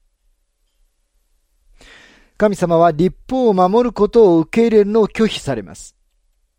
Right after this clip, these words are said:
律法は私たちを救うことができません。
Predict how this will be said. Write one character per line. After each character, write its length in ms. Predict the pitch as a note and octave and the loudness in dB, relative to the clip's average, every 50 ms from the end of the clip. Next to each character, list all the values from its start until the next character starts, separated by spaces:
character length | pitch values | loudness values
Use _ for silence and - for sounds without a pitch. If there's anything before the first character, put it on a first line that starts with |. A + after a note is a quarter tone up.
| _ _ _ _ _ _ _ _ _ _ _ _ _ _ _ _ _ _ _ - _ - - _ _ _ - | _ _ _ _ _ _ _ _ _ _ _ _ _ _ _ _ _ _ _ -20 _ -20 -20 _ _ _ -6
律 180 | E3+ G3 - - - | -6 -6 -6 -2 0
法 160 | G3+ G3+ F#3+ | 2 4 4
は 140 | F#3 F3+ F3+ | 4 4 4
私 340 | F3 F3 - - B3 A3+ - | 2 2 2 0 0 0 0
た 140 | A#3+ A3+ | -2 -2
ち 140 | A3+ - G3+ | 0 0 -2
を 80 | F#3 E3 | -2 -2
救 360 | - - - - - A#3 A3+ | -4 -8 -16 -10 -8 -6 -6
う 40 | G3 | -4
こ 140 | - G#3+ G#3+ | -4 -4 -4
と 100 | - A#3+ | 0 0
が 120 | A3 F3+ | 0 2
で 160 | C3+ D3 C3 | 2 0 -4
き 100 | - C3+ | -4 -8
ま 80 | C3+ B2 | -12 -12
せ 160 | - - G2+ | -12 -12 -18
ん。 140 | F2+ E2+ | -20 -20